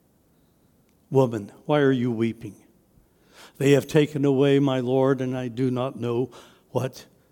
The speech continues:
they have done with him." I wonder, I'm gonna ask Mary, some, "What did you plan to do with that body? What are you gonna do?"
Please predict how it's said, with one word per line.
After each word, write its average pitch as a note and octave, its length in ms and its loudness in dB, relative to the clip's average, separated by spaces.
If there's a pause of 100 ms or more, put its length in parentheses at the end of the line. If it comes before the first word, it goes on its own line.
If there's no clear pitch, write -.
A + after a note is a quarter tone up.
(840)
they C3 140 -6
have A2 240 -8
done G#2+ 260 -6
with G2 160 -10
him." G#2+ 240 -12 (960)
I A#2 120 -8
wonder, B2 440 -2
I'm A#2+ 200 -4 (200)
gonna A#2+ 200 -6
ask B2 300 -4
Mary, A#2+ 320 -2
some, C#3 240 -8 (240)
"What D3 220 -4
did A#2 180 -2
you A#2 60 -6
plan C#3+ 340 -6
to A#2 80 -6
do A#2+ 200 -4
with C3 140 -4
that A#2+ 220 -6
body? G2+ 400 -6 (2000)
What C3+ 320 -2
are F#3 40 2
you F#3 60 -2
gonna G3+ 200 4
do?" C#3+ 600 4